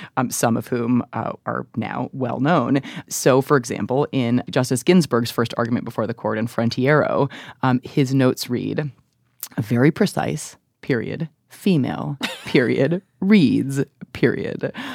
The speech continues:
And he grades these advocates. So he gi-, he uses his weird rating system, but he ends up giving her, like, a B or a B minus on that and many of her other performances. Um, as to Antonin Scalia's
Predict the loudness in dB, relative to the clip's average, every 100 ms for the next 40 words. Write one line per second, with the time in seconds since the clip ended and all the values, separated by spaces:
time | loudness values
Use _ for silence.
0 | -8 0 2 2 2 6 6 6 4 2
1 | 2 2 -2 -4 -2 2 6 6 8 6
2 | 4 0 2 4 6 6 6 6 4 2
3 | 2 4 6 6 4 2 0 0 2 0
4 | 0 -2 -2 0 0 0 0 0 0 2
5 | 2 0 -2 0 2 0 0 0 0 2
6 | 4 4 0 -4 -6 -6 -6 -6 -2 -2
7 | -2 -2 -4 -6 -14 -18 -20 -4 0 0
8 | 0 0 0 -2 -6 -2 -2 2 2 2
9 | 0 2 4 2